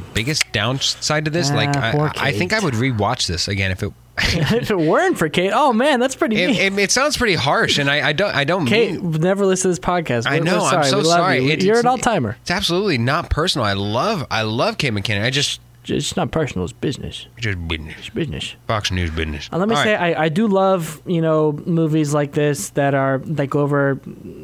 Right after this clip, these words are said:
Speaker 2: historical events and treat them as fact, and it, it pulls you in. I love the vibe. Really
Speaker 1: Yeah.
Speaker 2: well done. Yeah.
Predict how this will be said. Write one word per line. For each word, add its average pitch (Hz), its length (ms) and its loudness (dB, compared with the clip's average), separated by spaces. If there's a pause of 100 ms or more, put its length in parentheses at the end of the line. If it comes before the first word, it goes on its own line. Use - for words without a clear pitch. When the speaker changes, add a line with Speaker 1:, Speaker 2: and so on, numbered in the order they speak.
(140)
Speaker 2:
historical 143 460 -2
events 135 400 -2
and 127 100 0
treat 143 220 -4
them 135 100 -2
as 131 160 -4
fact, 123 520 -4
and 135 360 -4
it, 113 220 -6
it 135 120 -6 (160)
pulls 151 280 0
you 135 160 0
in. 123 180 0
I 117 100 0
love 147 220 0
the 143 80 0
vibe. 107 420 -4 (220)
Really 131 200 -2
Speaker 1:
Yeah. 120 60 0
Speaker 2:
well 110 140 -2
done. 95 320 -6
Yeah. 107 220 -4